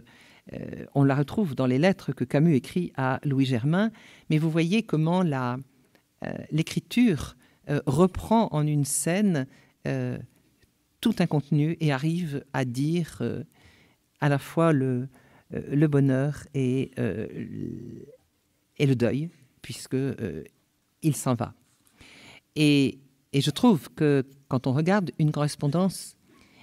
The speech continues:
et qu'ensuite on voit ce que cela donne dans un roman, euh, d'inspiration autobiographique,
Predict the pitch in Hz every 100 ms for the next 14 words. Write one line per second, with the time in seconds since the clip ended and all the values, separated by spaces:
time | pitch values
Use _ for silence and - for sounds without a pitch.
0 | - 147 143 - - - 143 123 170 208
1 | 147 - - 131 143 196 185 131 113 -
2 | 135 135 139 - 127 143 160 180 180 151
3 | - _ _ _ 139 131 127 139 143 139
4 | 185 170 151 143 131 131 - 160 -